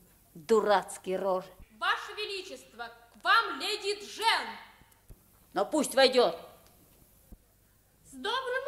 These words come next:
Speaker 2: утром, Ваше Величество.
Speaker 1: Здравствуйте, девочка.
Speaker 2: Как ваше здоровье, милорд?
Speaker 1: Ничего.
Speaker 2: Не тревожили ли дурные сновидения ваш ночной покой?
Speaker 1: Сновидения?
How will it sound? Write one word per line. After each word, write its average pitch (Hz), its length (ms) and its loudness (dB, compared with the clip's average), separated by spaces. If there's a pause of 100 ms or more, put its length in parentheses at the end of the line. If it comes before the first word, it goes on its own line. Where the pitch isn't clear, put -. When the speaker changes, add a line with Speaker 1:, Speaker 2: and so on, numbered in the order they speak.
(160)
Speaker 2:
утром, 370 240 -8
Ваше 339 340 -2
Величество. 330 720 -8 (320)
Speaker 1:
Здравствуйте, 226 680 4
девочка. 196 460 -6 (880)
Speaker 2:
Как 453 260 10
ваше 539 260 8 (100)
здоровье, 415 580 4
милорд? 254 420 -4 (320)
Speaker 1:
Ничего. 240 680 0 (960)
Speaker 2:
Не 494 220 4
тревожили 480 880 10
ли 392 60 -8
дурные 359 440 -6
сновидения 320 880 -4
ваш 240 260 -14
ночной 240 380 -12
покой? 269 480 -20 (380)
Speaker 1:
Сновидения? 196 920 -6